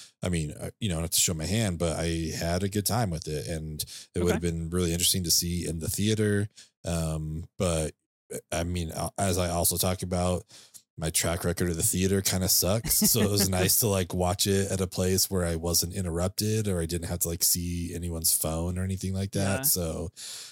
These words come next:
Speaker 1: um, yeah, it's, it's, it's curious. It, it's, it's funny you mentioned that, 'cause today at work, we were talking about some of my coworkers, um, we got talking about Ex Machina.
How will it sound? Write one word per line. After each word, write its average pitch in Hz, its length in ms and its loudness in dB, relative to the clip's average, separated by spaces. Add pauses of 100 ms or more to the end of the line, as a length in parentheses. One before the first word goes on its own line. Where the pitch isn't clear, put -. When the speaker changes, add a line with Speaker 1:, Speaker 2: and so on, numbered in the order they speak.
(120)
Speaker 1:
um, 90 480 0
yeah, 127 180 2
it's, 95 120 0
it's, - 320 2 (100)
it's 107 160 0
curious. 104 500 4
It, 98 120 2
it's, 95 280 2
it's 101 140 2
funny 104 200 0
you 92 100 2
mentioned 92 320 2
that, 85 80 -2
'cause 87 240 0 (420)
today 107 240 2
at 87 100 0
work, 90 320 0
we 87 100 0
were 85 80 0
talking 90 360 0
about 78 400 0 (680)
some - 180 2
of 95 80 0
my 87 120 2
coworkers, 90 800 0
um, 80 440 -2 (400)
we 95 80 -2
got 95 100 2
talking 90 380 0
about 82 420 0
Ex 87 240 -2
Machina. 82 640 -2